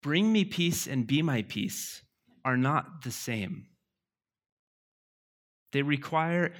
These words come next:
"be my peace" requires a different treasure. It requires your treasures to change. Our money is not our peace. Thank God. Our own righteousness is not our, is not our peace.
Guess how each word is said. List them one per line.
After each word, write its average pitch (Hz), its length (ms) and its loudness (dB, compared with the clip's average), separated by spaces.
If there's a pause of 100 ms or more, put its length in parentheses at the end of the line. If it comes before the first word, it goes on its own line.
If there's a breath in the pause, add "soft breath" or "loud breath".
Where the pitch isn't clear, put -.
(120 loud breath)
"be 185 240 4
my 190 280 4
peace" 180 400 0
requires 147 540 0
a 123 60 0
different 127 400 -2 (180)
treasure. - 580 -2 (220)
It 135 80 -6
requires 147 500 0
your 139 100 -6
treasures 110 480 -4
to - 120 -16
change. - 600 -8 (2250)
Our 135 160 2
money 143 440 6
is 110 180 0
not 110 220 0
our 98 120 -2
peace. - 560 -14 (1080)
Thank 117 240 -10
God. 90 300 -6 (1120)
Our 117 220 2
own 160 260 4
righteousness 127 1040 0 (140)
is 107 120 -10
not 98 180 -2
our, 101 200 -6 (100)
is 110 160 -4
not 113 240 2
our 98 120 0
peace. - 540 -10